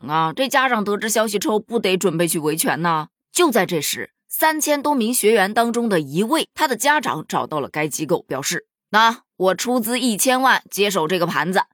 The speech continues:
你们无偿履行之前的课程啊，而且要保留原团队。”他的目的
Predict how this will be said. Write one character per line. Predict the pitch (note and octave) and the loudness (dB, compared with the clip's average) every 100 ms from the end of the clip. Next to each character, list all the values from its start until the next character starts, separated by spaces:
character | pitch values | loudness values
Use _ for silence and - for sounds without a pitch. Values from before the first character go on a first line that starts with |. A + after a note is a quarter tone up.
| _ | _
你 | G3+ | 2
们 | A3 A#3+ B3 F#3+ | 4 4 2 0
无 | G3 B3 | 0 0
偿 | A3+ G3+ A3 | 2 0 0
履 | F#3+ | -2
行 | E3+ F3 F#3+ | -2 -2 -2
之 | G#3+ | 0
前 | G3+ | 0
的 | F#3+ | -2
课 | G#3+ A#3+ | 2 0
程 | E3 D3 | 0 0
啊， | F#3 F3+ - _ | 2 2 0 _
而 | E3 | 0
且 | F#3 E3 D3 | 2 0 0
要 | F3 | 2
保 | D#3 D#3 | 2 2
留 | D#3 F#3+ | 4 4
原 | G3 E3+ | 4 0
团 | A#3 D3 | 0 0
队。” | E3 F#3 - _ | 2 0 -2 _
他 | C#4+ | 0
的 | C4 | 0
目 | B3+ C4 | 0 -2
的 | E3+ - | -4 -10